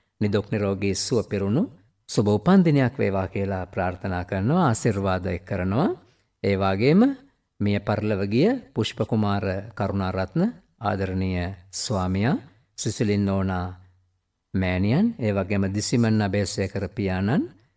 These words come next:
ප්‍රේමසිරි අබේසේකර සොහොයුරා, පුංචි නෝනා ආච්චි අම්මා, පොඩි සිඤ්ඤෝ මාමණ්ඩිය, විශ්‍රාමික විදුහල්පතිතුමා, ඒ වගේම මොයිස් ස්වාමීන් ඇන්දනිය,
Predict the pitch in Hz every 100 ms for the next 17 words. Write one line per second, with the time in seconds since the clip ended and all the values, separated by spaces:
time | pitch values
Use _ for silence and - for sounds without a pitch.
0 | _ - 101 98 - 98 98 95 98 95
1 | 104 95 98 95 90 85 110 95 98 98
2 | 131 196 - 104 - 98 95 92 92 92
3 | - 101 92 - 104 92 98 165 294 -
4 | _ - 104 98 - 98 95 92 90 92
5 | 92 92 92 104 190 220 107 - 95 90
6 | 90 92 92 92 95 92 85 - 104 165
7 | 349 - _ _ - 98 190 196 202 202
8 | 104 120 - - 131 123 117 110 120 135
9 | 190